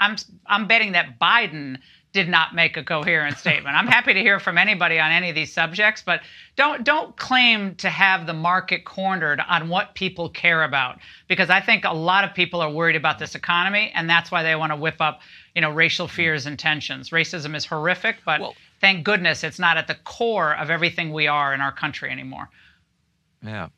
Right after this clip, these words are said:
Speaker 2: Well, you just mentioned it, and the real problem here is the mental state of the president himself. And like Mitch McConnell, who you had at the top of the show, all voters have grave concerns about Biden's competency,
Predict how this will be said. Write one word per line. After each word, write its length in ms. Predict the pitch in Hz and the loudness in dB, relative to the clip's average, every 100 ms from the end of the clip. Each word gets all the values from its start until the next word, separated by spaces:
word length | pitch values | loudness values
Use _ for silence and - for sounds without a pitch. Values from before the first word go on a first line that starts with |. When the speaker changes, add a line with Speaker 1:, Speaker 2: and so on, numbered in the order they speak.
| _ | _
Speaker 2:
Well, 200 | 170 175 | -2 -2
you 140 | 190 226 | 0 -2
just 200 | 214 147 | -2 0
mentioned 400 | 151 143 - 104 | 0 0 -2 -4
it, 40 | |
and 120 | 107 | -4
the 80 | 135 | -2
real 220 | 156 202 | 0 0
problem 480 | 156 - 147 127 123 | -2 -4 -2 -2 -6
here 160 | 113 107 | -4 -4
is 140 | 87 | -4
the 60 | 107 | -4
mental 360 | 107 120 117 | -2 -4 -4
state 320 | 92 - 120 95 | -6 -2 -4 -4
of 80 | |
the 60 | 82 | -12
president 580 | - 110 92 - 85 - | -8 -6 -6 -10 -12 -10
himself. 640 | 113 92 - 180 104 - - - | -8 -2 0 0 -2 -8 -12 -4
And 120 | 135 | 0
like 200 | 165 - | 0 2
Mitch 240 | 170 - | 0 0
McConnell, 420 | 143 - 156 156 131 | -4 -2 -2 -2 -2
who 60 | |
you 120 | 123 | 0
had 120 | 135 127 | 0 -2
at 80 | |
the 80 | 117 | -6
top 300 | - 160 165 | -2 -2 -2
of 40 | 135 | -4
the 60 | |
show, 240 | 117 135 117 - - - - | -2 -4 -4 -12 -20 -20 -4
all 300 | 214 269 262 | -2 0 -2
voters 460 | 156 180 160 147 | -2 -2 -2 -2
have 180 | 151 110 | -4 -6
grave 460 | 98 147 170 185 - | -2 2 2 0 -4
concerns 600 | 156 127 - 147 143 127 | -8 -4 -2 -2 -4 -6
about 320 | 104 107 87 | -4 -4 -2
Biden's 440 | 127 139 135 127 | -2 -2 -2 -8
competency, 880 | - - 160 170 139 101 87 95 85 | -10 -4 -2 -2 -4 -6 -6 -6 -8